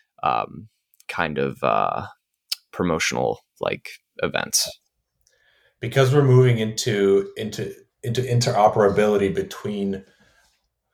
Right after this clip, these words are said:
Speaker 2: projects and other collections, collaborations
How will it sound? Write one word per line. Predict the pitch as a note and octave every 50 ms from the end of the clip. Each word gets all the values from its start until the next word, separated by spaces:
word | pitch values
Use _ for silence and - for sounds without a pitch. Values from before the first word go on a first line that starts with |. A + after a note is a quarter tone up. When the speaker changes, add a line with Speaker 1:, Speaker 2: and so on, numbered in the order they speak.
| _ _ _
Speaker 2:
projects | - - A2+ A2+ - - G2+ F#2+ F#2+ - -
and | - G#2 G#2
other | G2+ G2 F#2+ F#2+
collections, | - - G2+ F#2+ G2+ - - - - F#2+ F2 F2 E2+ - - - _ _ _ _ _ _ _ _ _ _ _ _ _ _ _ _ _ _ _ _ _ _ _
collaborations | - A2+ G#2+ A2 A#2 A#2 A#2 A2 A2 A2 A2 - A2+ G2+ F#2+